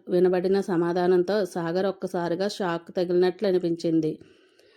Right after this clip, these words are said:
అక్కడే నిలబడిపోయాడు. అప్పటికే సాగర్ కోసం ఎదురు చూస్తున్న అందరూ, "అన్నయ్య రా తొందరగా" అంటూ పిలుస్తున్నారు. తర్వాత సాగర్ కేక్ కట్ చేశాడు. గౌతమ్కి, చిన్న తమ్ముడికి,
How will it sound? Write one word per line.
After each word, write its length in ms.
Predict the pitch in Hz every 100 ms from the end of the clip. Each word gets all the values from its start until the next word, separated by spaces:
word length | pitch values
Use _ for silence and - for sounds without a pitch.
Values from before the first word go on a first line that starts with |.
| _ 180
అక్కడే 360 | 170 190 196
నిలబడిపోయాడు. 960 | 208 190 185 185 185 185 165 156 156 160
అప్పటికే 520 | 208 175 190 190 220
సాగర్ 400 | 220 208 170 185
కోసం 320 | 185 190 190 202
ఎదురు 240 | 170 175
చూస్తున్న 480 | 175 185 175 190 190
అందరూ, 520 | 170 165 165 165 165 - -
"అన్నయ్య 540 | 190 185 180 196 208
రా 260 | 190 180 180
తొందరగా" 640 | - 175 175 175 180 196
అంటూ 540 | 190 165 165 196 277 247 - _ _ _ _ _ _ _ -
పిలుస్తున్నారు. 840 | 208 196 - 185 185 175 160 127 - _ _ _ _ _ _ _ _ _ -
తర్వాత 380 | 185 185 196
సాగర్ 440 | 208 208 180 175 202
కేక్ 360 | 202 180 180
కట్ 280 | 196 185 180
చేశాడు. 380 | 175 175 160 160
గౌతమ్కి, 840 | 151 180 175 175 190 190 185 180 180
చిన్న 180 | 180 180
తమ్ముడికి, 680 | 185 185 185 175 175 170